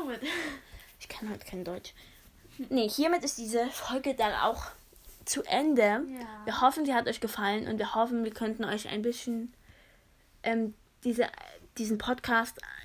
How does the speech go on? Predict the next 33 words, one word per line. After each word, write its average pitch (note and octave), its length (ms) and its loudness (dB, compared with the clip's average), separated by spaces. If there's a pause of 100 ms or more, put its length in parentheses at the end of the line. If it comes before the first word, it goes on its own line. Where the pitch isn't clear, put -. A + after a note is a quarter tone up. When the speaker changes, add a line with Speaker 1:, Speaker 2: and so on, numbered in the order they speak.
Speaker 2:
ihr - 80 -2
konntet C4 380 2 (180)
ein, G#3+ 200 0 (260)
ich - 180 -8
kann G3+ 200 -4
nicht A3 240 -6
reden. F#3 240 -2 (100)
Speaker 1:
<laughs> C4+ 420 -2 (200)
Soll C4 160 2
ich C4 100 0
reden? B3 120 -2
Speaker 2:
Wir C4 240 6
hoffen, D#4+ 360 10 (300)
Speaker 1:
<laughs> A#3 240 -8
Speaker 2:
ihr B3 100 8
konntet D#4 460 2
ein B3 180 6
bisschen C#4 400 2
Gefallen A#3 480 4
an A3 140 2
diesem G#3 240 0
Podcast A#3+ 560 -2
finden. G3 480 -4 (400)
Und A3 180 0
nochmal A#3 320 4
so A3+ 100 2
zur - 160 -2
Info: C4 380 0 (640)
Die A#3+ 80 2
nächsten B3 480 0
Folgen G#3 340 2
werden G3+ 320 6
länger. A#3+ 560 2